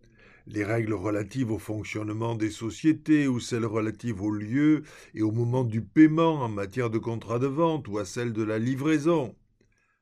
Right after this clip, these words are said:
La volonté des parties ne peut donc faire échec à l'application de la règle d'ordre public. Et avant de signer des contrats, étudiez donc le texte et faites la différence entre ce qui peut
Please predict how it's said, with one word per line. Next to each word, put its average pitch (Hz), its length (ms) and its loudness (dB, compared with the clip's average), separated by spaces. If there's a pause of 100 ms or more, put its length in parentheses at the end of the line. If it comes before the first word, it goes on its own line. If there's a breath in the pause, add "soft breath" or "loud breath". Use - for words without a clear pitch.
(160)
La 92 180 -14
volonté 131 640 4
des 120 100 2
parties 127 640 -6 (300)
ne 160 140 4
peut 190 180 8
donc 160 180 6
faire 123 220 0
échec 190 480 0
à 113 80 0
l'application 127 720 -2
de 110 100 -2
la 101 160 -2
règle 127 380 2
d'ordre 143 320 0
public. 151 580 -2 (640 soft breath)
Et 120 140 2
avant 127 340 4
de 147 120 0
signer 139 340 -4
des 98 160 -6
contrats, 117 600 -6 (400 soft breath)
étudiez 196 440 4
donc 165 320 8
le 131 160 2
texte - 500 0 (140)
et 135 100 -2
faites 233 400 0
la 135 120 2
différence 110 680 -2 (340 loud breath)
entre 117 280 -4
ce - 160 -6
qui 110 200 -10
peut 196 460 -2